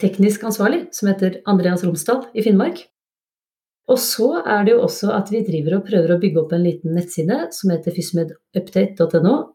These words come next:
Ehm, ikke så fancy enda, dette er jo et litt, eh, prøveprosjekt for alle, men der prøver vi å legge ut, eh, både litt aktuelle linker, og nå har jo du, Nils Gunnar, lagd en veldig fin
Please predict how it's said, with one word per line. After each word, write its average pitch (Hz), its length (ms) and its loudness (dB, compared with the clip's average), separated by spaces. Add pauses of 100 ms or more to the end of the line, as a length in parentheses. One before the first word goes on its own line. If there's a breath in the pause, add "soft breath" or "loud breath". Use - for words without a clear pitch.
(180)
Ehm, 180 680 0
ikke 196 240 0
så 214 120 -2
fancy 170 320 -2
enda, 190 460 -2 (880)
dette 180 180 0
er 170 100 2
jo 170 40 4
et - 80 -2
litt, 175 240 0
eh, 170 140 4
prøveprosjekt 165 640 0
for 175 140 -2
alle, 180 360 2
men 226 520 2
der 202 360 0
prøver 208 300 2
vi 180 80 2
å 190 60 2
legge 165 420 0
ut, - 340 -12
eh, 180 160 -4
både 185 280 0
litt 233 200 0
aktuelle 185 400 -2
linker, 226 540 -2 (260)
og 208 340 2 (640 loud breath)
nå 208 300 2
har 208 160 4
jo 196 80 4
du, 175 300 2 (120)
Nils 185 160 0
Gunnar, 190 240 0
lagd 165 240 0
en 196 140 2
veldig 185 160 0
fin 170 240 -2